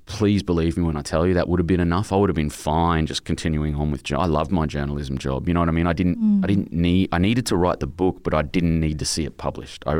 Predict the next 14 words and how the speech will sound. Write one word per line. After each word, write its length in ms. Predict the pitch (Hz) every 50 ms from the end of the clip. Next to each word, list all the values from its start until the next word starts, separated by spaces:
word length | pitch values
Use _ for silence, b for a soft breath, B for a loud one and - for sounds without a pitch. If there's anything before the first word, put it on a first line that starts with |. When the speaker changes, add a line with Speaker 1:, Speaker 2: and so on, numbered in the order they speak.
| - -
Speaker 1:
honestly 380 | 85 87 82 - - 80 73
didn't, 160 | 71 69 208 208
Speaker 2:
Yeah. 260 | 190 175 165 160 - -
Speaker 1:
you 80 | 80
know, 80 | 78 78
and 260 | 85 82 - 90 87
I 80 | 87 85
wrote 260 | 78 85 92 110 104
it 140 | 98 71 73
as 220 | 67 71 69 -
that. 260 | - 65 64 - - - -
I 60 | 78
was 140 | 82 76 76
like, 200 | 76 69 -